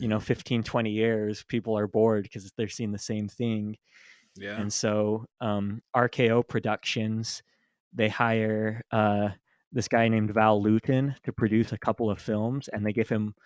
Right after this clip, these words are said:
Speaker 1: a super small budget and the name of a movie, and he can do whatever he wants with it. And, <laughs>
Speaker 2: <laughs>
Speaker 1: so, it, it, I think the most famous of those, I think he did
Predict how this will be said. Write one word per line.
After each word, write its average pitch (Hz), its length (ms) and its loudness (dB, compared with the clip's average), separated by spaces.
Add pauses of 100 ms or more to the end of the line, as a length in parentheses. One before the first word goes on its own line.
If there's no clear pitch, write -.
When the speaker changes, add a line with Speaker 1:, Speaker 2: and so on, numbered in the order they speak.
(220)
Speaker 1:
a 117 100 -4
super 143 260 2
small 127 280 4
budget 123 520 2 (500)
and 107 300 0 (100)
the 117 140 -2
name 113 240 4
of 110 100 2
a 107 60 2
movie, 107 440 0
and 110 140 -8
he 117 80 -8
can 110 140 -4
do 107 120 0
whatever 104 340 0
he 101 60 0
wants 98 300 -4
with 120 140 -4
it. 135 240 2 (960)
And, 120 300 0
<laughs> 113 160 0
Speaker 2:
<laughs> - 40 -16
Speaker 1:
so, 151 360 2 (460)
it, 139 280 0
it, 151 160 0
I 131 80 4
think 160 180 0
the 143 60 4
most 135 240 2
famous 127 380 2
of 117 180 0
those, 110 300 0
I 117 80 -2
think 123 180 -6
he 123 80 -4
did 110 400 0